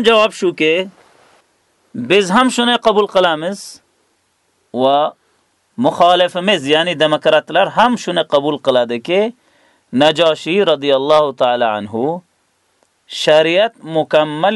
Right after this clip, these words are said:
bo'lishdan oldin vafot qilgan. To'g'rimi? Ya'ni payg'ambar alayhissalatu vassalom modomi borki, payg'ambar alayhissalatu vassalom modomi bor ekan, shariat mukammal bo'lmaganda. Va shuni biz aytdik,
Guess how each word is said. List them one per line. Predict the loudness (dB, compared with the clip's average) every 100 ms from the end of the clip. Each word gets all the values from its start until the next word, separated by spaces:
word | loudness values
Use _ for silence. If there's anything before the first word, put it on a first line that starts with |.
| -2 -2
bo'lishdan | -2 -2 -10 -4 -4 -4 _
oldin | -2 -2 -2 -4 -2
vafot | -4 -2 -4 -4
qilgan. | -14 -12 -14 _ _ _ _ _ _ _ _
To'g'rimi? | -2 -2 -4 -12 _ _ _ _ _ -20 -20 _
Ya'ni | -6 -4
payg'ambar | 0 0 2 0
alayhissalatu | 0 0 -4 -2 -2 0
vassalom | -2 0 0
modomi | 2 0 0 -2 -6 2
borki, | 2 2 2 -2 -2 _ _ _ _ _ _ _ -2
payg'ambar | 0 2 2 2
alayhissalatu | 2 -2 0 0 0
vassalom | -2 0 -2 0
modomi | 0 0 0 -2 0
bor | 0 0
ekan, | 0 -2 -2 -8 _ _ -2
shariat | 2 4 2
mukammal | 0 -2 0 0 0
bo'lmaganda. | -2 0 -2 -2 -4 -4 _ _ _ _ _ _ _ _ _ _ _ _ -10
Va | -2 0 2 0 -2
shuni | -4 -4 -4
biz | -4 0
aytdik, | 0 0 _ -6 -6